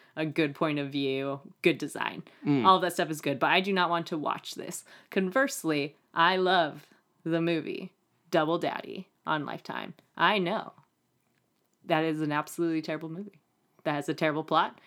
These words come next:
Speaker 1: terrible acting, terrible design, terrible direction. It's all bad, but it's so bad that it is incredibly watchable. It is delightful and hilarious and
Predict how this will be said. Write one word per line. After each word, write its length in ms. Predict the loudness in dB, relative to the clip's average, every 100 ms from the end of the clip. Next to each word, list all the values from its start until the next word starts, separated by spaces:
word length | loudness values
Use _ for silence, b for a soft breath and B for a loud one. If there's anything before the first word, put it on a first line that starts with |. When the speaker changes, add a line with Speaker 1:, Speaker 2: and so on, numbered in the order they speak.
| b -4
Speaker 1:
terrible 340 | -2 0 0
acting, 460 | 0 -2 -4 -4 -6 b b _ _ _ _ 0
terrible 320 | 2 4 2
design, 480 | 0 0 0 0 -4 _ -6
terrible 260 | -4 -4
direction. 460 | -4 -4 -4 -4 -6 _
It's 200 | 0 2
all 240 | 4 4 4
bad, 360 | 2 0 -2 -12 2
but 160 | 2
it's 240 | 4 -2 -2
so 360 | -2 0 2
bad 380 | 2 0 0 -4 _ _
that 200 | 0 2
it 180 | 2 4
is 280 | 4 2 -2 _ _ _ _ _ _ _ 0
incredibly 760 | 2 2 6 6 6 4 4 2
watchable. 600 | 0 -4 -4 -6 -6 -10 0
It 160 | 0 2
is 160 | 0
delightful 640 | 0 0 2 0 2 0 2
and 180 | 2
hilarious 760 | 2 2 2 0 0 -2 -2 -6
and 360 | -2 0 -2